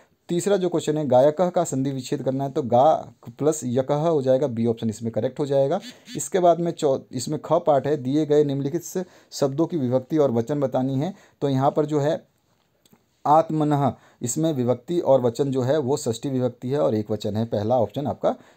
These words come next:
ए ऑप्शन करेक्ट हो जाएगा। इसके बाद में जो दूसरा क्वेश्चन है, इसमें पूछा गया है नमानन, नामनान, तो विभक्ति और वचन बताना है, तो इसमें षष्ठी विभक्ति और बहुवचन है।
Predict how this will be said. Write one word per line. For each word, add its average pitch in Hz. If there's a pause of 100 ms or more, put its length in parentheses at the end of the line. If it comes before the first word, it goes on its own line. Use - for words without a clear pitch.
(100)
ए 117
ऑप्शन 117
करेक्ट 104
हो 90
जाएगा। 85 (280)
इसके 151
बाद 147
में 156
जो 139
दूसरा 127
क्वेश्चन 139
है, 143
इसमें 139
पूछा 131
गया 139
है 165 (300)
नमानन, 143 (1080)
नामनान, 151 (380)
तो 147
विभक्ति 131
और 147
वचन 131
बताना 131
है, 147
तो 151
इसमें 147
षष्ठी 135
विभक्ति 120
और 131
बहुवचन 92
है। 78